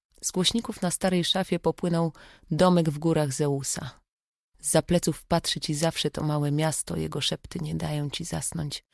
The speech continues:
Kiedy wygrywasz, coś przypomina ci wciąż, w końcu i tak tu wrócisz z porażką,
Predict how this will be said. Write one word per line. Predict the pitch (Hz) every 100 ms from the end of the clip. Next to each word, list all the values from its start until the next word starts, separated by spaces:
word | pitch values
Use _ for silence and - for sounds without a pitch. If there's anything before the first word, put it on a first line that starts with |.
| - - -
Kiedy | 180 165
wygrywasz, | 160 170 175 208 160 147
coś | - 185 -
przypomina | - - 175 180 151
ci | -
wciąż, | - - - - -
w | -
końcu | 175 160 170
i | 160
tak | - 180
tu | -
wrócisz | 147 - 143 143
z | -
porażką, | - 156 160 - - 180